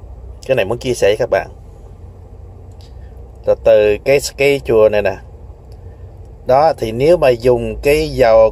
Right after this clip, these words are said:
cái, cái nhớt, dầu nhớt á, mà đúng của nó như hiện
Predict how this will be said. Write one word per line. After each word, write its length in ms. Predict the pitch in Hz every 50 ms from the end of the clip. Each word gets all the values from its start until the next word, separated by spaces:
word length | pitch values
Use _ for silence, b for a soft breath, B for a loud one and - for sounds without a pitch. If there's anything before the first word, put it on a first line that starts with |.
| -
cái, 440 | - 147 147 151 151 151 147 147 143 135 131 -
cái 100 | - 135
nhớt, 300 | 143 151 170 190 233 240
dầu 220 | - 131 117 104 110
nhớt 340 | 117 127 156 196 254 - -
á, 140 | 233 208 - - - - - - - - - -
mà 160 | 110 104 98 95
đúng 340 | 104 135 170 214 233 233
của 160 | - - 117 127
nó 320 | 139 151 170 208 233 - - -
như 160 | 127 127 110
hiện 160 | 110 117 117